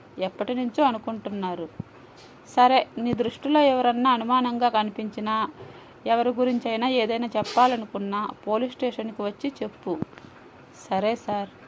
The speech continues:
"కానిస్టేబుల్, ఆ రిజిస్టర్ సీజ్ చేయండి," అని చెప్పి ముందుకు నడిచాడు.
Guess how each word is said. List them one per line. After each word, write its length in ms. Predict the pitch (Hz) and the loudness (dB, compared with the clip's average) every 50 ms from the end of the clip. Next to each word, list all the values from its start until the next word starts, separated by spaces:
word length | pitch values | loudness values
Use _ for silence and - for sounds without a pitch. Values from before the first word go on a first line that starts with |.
| - - - - - - - - - | -20 -20 -20 -20 -16 -14 -14 -10 2
"కానిస్టేబుల్, 640 | - 262 269 277 320 339 - - - 277 269 269 277 277 | 6 6 8 8 8 4 2 2 2 2 4 6 6 6
ఆ 80 | 254 | 6
రిజిస్టర్ 500 | 247 220 233 247 247 - - 269 262 254 | 6 4 2 -2 -4 -2 -2 0 0 0
సీజ్ 440 | 254 - - 240 254 247 - - 269 | -2 -6 -4 -4 -4 -4 -2 -2 0
చేయండి," 540 | 247 247 247 226 226 226 208 220 240 233 - - - - | 0 2 0 0 -2 -4 -4 -4 -4 -4 -6 -10 -10 -8
అని 160 | 214 208 214 214 - | -6 -6 -6 -4 -4
చెప్పి 220 | 202 202 - 339 349 | -4 -2 -2 0 0
ముందుకు 440 | 277 226 214 214 214 226 226 - | 0 0 -2 -4 -4 -4 -4 -6
నడిచాడు. 540 | 214 190 175 170 - - 170 170 165 165 - | -6 -6 -6 -8 -10 -10 -10 -10 -8 -10 -12